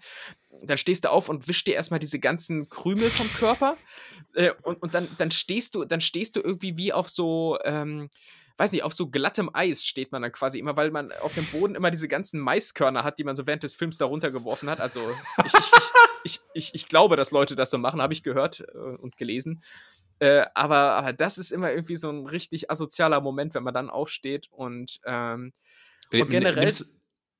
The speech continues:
Speaker 1: generell Snacks immer schwierig. Man hat im Kino kein Zeitgefühl. Das heißt,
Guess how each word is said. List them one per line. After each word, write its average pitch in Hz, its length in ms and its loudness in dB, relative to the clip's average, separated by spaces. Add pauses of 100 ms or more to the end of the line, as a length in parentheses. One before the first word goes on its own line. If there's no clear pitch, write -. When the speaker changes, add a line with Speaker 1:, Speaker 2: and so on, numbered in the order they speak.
Speaker 1:
generell 156 420 2
Snacks - 540 -2
immer 185 220 -2
schwierig. 196 520 -4
Man 139 120 -4
hat 190 160 -4
im 165 100 -8
Kino 190 220 -6
kein 165 200 -4
Zeitgefühl. - 480 -6
Das 123 200 -2
heißt, 151 340 -2